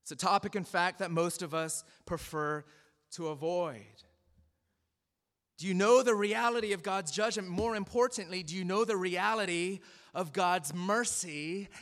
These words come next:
and his, and his love? Now, this might sound like an odd invitation, but will you spend some time this week pondering the judgment of God?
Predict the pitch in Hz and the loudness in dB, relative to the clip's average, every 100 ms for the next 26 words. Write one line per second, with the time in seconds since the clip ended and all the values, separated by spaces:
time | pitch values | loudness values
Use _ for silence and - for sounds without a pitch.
0 | - - 175 190 170 175 190 170 185 180 | -14 -6 -4 -4 -6 -2 0 2 0 -2
1 | 202 165 185 208 233 160 120 - _ - | -4 -4 -4 -4 -4 -8 -16 -20 _ -18
2 | - 202 175 214 220 202 196 - 214 233 | -6 -4 0 0 0 -2 -2 -2 -2 0
3 | 214 196 180 165 165 175 175 165 160 143 | 0 -2 -4 -2 2 4 2 0 -2 -2
4 | 143 - 214 233 - 135 123 180 233 - | -4 -2 0 2 0 -2 -4 -4 -8 -10
5 | _ _ _ _ _ _ _ _ _ _ | _ _ _ _ _ _ _ _ _ _
6 | _ _ _ _ 196 170 214 294 277 254 | _ _ _ _ -10 -8 -6 -4 -4 -2
7 | 240 - - - 220 226 208 - 214 185 | 0 0 0 -2 -2 -2 -2 -4 -4 -6
8 | 165 - 208 202 190 170 143 185 185 147 | -8 -8 -6 -4 -4 -6 -6 -6 -4 -8
9 | 135 170 160 - - - 180 202 185 135 | -10 -10 -10 -14 -18 -12 -8 -6 -6 -6
10 | 120 113 123 - - _ 147 135 131 170 | -8 -8 -10 -14 -20 _ -10 -8 -6 -6
11 | 147 117 113 104 - _ - _ _ _ | -6 -8 -10 -10 -14 _ -20 _ _ _
12 | - 135 135 156 143 | -20 -14 -6 -4 -4